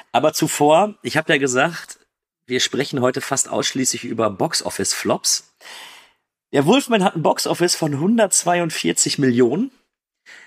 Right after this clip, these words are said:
Allerdings bei Produktionskosten von hundertfünfzig Millionen. Also nicht mal annähernd, wenn man jetzt das Marketing noch mal außen vor lässt, dann wird's noch höher, aber es war ein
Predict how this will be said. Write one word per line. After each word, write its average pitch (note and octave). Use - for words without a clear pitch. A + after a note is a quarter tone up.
Allerdings D3+
bei D3+
Produktionskosten E3+
von C#3
hundertfünfzig F3+
Millionen. F2
Also A2+
nicht E3
mal D3
annähernd, D#3+
wenn C#3+
man C#3
jetzt C#3
das C#3+
Marketing D#3
noch C#3
mal C3+
außen B2
vor C#3
lässt, D#3
dann A2+
wird's B2+
noch C#3
höher, C#3
aber A#2
es A#2
war B2
ein A#2